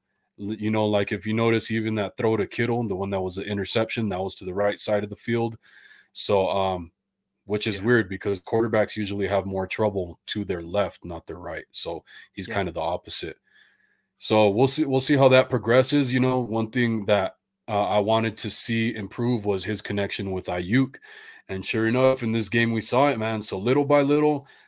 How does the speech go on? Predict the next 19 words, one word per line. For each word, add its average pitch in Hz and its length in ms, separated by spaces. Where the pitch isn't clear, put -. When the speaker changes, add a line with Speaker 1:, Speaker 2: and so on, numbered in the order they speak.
Speaker 1:
we're 107 180
getting 123 300
what 117 120
we 113 140
ask 110 300
for. 90 240
Adversity, 135 800
check. - 380
Brandon 123 380
Ayuk 127 360
connection, 123 560
check. - 420
Attacking 113 400
the 107 80
right 113 220
side 117 220
of 107 60
the 104 80
field, 135 440